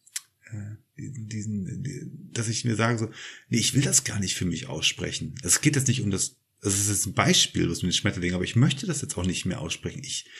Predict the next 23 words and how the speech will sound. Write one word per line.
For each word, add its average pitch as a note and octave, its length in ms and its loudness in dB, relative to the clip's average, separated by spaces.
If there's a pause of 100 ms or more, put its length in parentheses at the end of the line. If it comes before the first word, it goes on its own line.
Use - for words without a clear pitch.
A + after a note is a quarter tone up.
(200)
es - 180 2
gab - 440 4
die A#2 300 -2
Zeiten C3+ 800 8
und G2+ 160 2
die G2+ 80 4
Momente, G#2 360 4
wo G#2 40 0
ich G2+ 80 -4
gesagt G#2+ 220 0
habe, G2 120 2
ja, A#2+ 180 4
ich C3 140 4
lasse - 140 0
mich A#2+ 100 4
darauf C3+ 240 0
ein, C#3+ 320 2
ich C3 160 -2
will G#2+ 80 0
mal F#2 140 -2
schauen, C#3 320 0 (400)
aber F2+ 180 -2
mittlerweile, C3 840 4